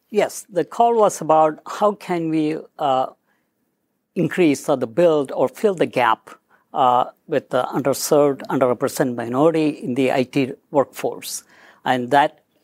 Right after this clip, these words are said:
gap is serious. And therefore, we start looking into how to improve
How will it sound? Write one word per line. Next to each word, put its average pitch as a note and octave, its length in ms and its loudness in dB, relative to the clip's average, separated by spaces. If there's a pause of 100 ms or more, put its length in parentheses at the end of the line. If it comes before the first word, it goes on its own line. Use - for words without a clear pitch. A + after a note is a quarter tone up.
(220)
gap C#3 320 2
is A#2 140 -4
serious. A#2+ 640 -4 (340)
And C3 160 -2
therefore, C3 520 2
we C#3+ 180 0
start C#3+ 260 0
looking D#3 400 0
into B2+ 540 -2
how G#3 340 2 (160)
to C#3+ 160 -4
improve B2+ 640 -2